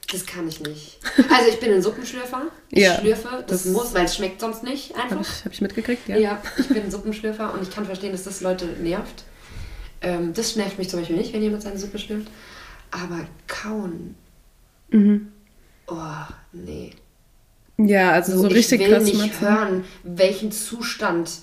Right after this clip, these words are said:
Speaker 1: das Essen in deinem Mund gerade hat.
Speaker 2: <laughs>
Speaker 1: Behalte es einfach für dich, so.
Speaker 2: Mach den Mund zu.
Speaker 1: Ja, also, das ist, glaub ich, ähm,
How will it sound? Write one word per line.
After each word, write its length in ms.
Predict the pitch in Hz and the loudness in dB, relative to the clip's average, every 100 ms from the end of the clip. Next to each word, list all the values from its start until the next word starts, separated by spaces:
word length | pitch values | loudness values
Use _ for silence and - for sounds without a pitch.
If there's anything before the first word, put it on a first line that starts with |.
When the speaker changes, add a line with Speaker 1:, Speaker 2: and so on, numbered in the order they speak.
| - _ _ _ | -20 _ _ _
Speaker 1:
das 260 | - 202 - | -2 -2 0
Essen 240 | 190 190 359 | -2 8 8
in 80 | |
deinem 180 | 190 185 | 8 4
Mund 220 | 190 214 - | 4 2 -2
gerade 340 | 202 185 185 | -2 -2 -2
hat. 240 | 220 247 - - - | 4 4 4 -2 -6
Speaker 2:
<laughs> 360 | - - - | -18 -20 -10
Speaker 1:
Behalte 340 | 185 180 185 233 | -4 2 2 0
es 100 | 214 | -4
einfach 220 | 190 180 | -4 -6
für 160 | - | -4
dich, 360 | 170 220 - 226 | 0 2 0 -2
so. 320 | 196 175 190 226 - - | 0 2 2 0 -4 -4
Speaker 2:
Mach 140 | - 185 | -6 2
den 180 | 233 | 4
Mund 220 | 208 277 - | 6 4 4
zu. 80 | |
Speaker 1:
Ja, 260 | 220 226 - 214 - - - - - 233 | 4 4 4 0 -2 -6 -12 -14 -4 0
also, 400 | 214 - 180 185 - - - - - - | 0 0 -4 -6 -12 -10 -10 -10 -14 -14
das 160 | 185 | -12
ist, 140 | 185 - | -12 -12
glaub 160 | 165 160 | -12 -10
ich, 320 | 160 - 233 | -12 -12 -12
ähm, 400 | 160 156 156 | -12 -10 -10